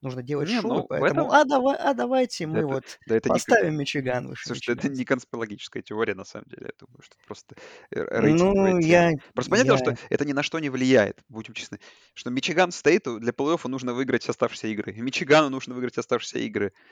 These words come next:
Speaker 2: И
Speaker 1: Но
Speaker 2: там
Speaker 1: при этом Мичиган не выйдет в финал конференции, даже если они выиграют все оставшиеся игры. Если
Speaker 2: Да.
Speaker 1: Мичиган Стейт выиграет оставшиеся <laughs> игры.
Speaker 2: Да. Огайо Стейт нужно выиграть оставшиеся игры. Посмотрим. Только Цинциннати.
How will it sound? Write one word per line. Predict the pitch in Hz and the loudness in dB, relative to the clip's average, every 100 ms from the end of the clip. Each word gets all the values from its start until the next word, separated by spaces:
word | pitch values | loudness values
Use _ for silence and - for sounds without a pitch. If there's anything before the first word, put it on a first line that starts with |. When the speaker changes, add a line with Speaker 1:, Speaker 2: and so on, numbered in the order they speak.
| _ _ | _ _
Speaker 2:
И | - 143 | 4 6
Speaker 1:
Но | |
Speaker 2:
там | 180 156 | 8 8
Speaker 1:
при | 185 | 6
этом | - 165 160 | 6 2 2
Мичиган | 160 160 151 185 185 | 0 4 6 6 4
не | |
выйдет | 165 190 - | 0 -2 -2
в | |
финал | 160 185 | 0 0
конференции, | - 151 - 180 185 - 120 | 0 -4 0 0 0 -2 -4
даже | 120 113 | -4 -4
если | 120 - 127 | -6 -4 -6
они | 117 | -6
выиграют | 117 120 120 120 | -6 -6 -8 -10
все | - 120 | -8 -8
оставшиеся | 113 - 113 - 123 | -6 -8 -8 -6 -8
игры. | 117 - - | -6 -8 0
Если | 147 - | 0 2
Speaker 2:
Да. | |
Speaker 1:
Мичиган | 143 165 165 | 0 6 6
Стейт | 160 - 139 120 | 6 4 4 2
выиграет | 123 117 | -6 -6
оставшиеся | 120 - 113 - - | -6 -8 -10 -10 -8
<laughs> | 135 | -6
игры. | 123 - - - - | -6 -4 -6 -10 -10
Speaker 2:
Да. | 101 107 78 - _ _ _ _ _ - - - | -4 -4 -4 -12 _ _ _ _ _ -20 -18 -4
Огайо | 117 135 156 139 | 2 4 4 2
Стейт | - 156 131 | 2 2 2
нужно | 113 110 | -6 -12
выиграть | 113 - | -14 -14
оставшиеся | 110 - 104 - 104 | -10 -8 -8 -10 -12
игры. | - 101 - | -10 -14 -6
Посмотрим. | 202 - 123 123 101 | -6 -6 -8 -10 -6
Только | 156 - | -6 -4
Цинциннати. | - 151 - 160 127 - | -6 -10 -4 4 4 4